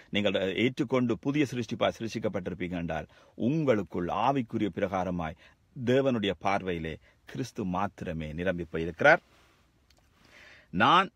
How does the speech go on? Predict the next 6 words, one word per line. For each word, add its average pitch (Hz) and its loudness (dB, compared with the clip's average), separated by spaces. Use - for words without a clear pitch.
இப்பொழுது 170 6
மாமிசத்தில் 147 4
பிழைத்திருக்கிறதோ, 107 2
என்னில் 147 2
அன்பு 123 4
கூர்ந்து 107 0